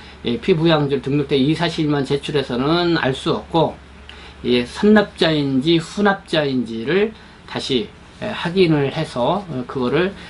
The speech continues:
에, 제출을 해야 된다. 이렇게 설명을 해주고 있습니다. 이, 그러니까 내국인이 포함된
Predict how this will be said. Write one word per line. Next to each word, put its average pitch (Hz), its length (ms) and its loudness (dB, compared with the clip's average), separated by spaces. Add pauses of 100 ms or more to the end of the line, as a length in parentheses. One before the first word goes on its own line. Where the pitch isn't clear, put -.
(140)
에, 151 320 -2
제출을 143 460 -2
해야 180 100 4
된다. 131 560 2
이렇게 143 180 -14
설명을 185 400 0
해주고 170 240 0
있습니다. 127 500 -4 (2500)
이, 143 680 6 (280)
그러니까 160 280 6 (100)
내국인이 202 840 6
포함된 175 720 -2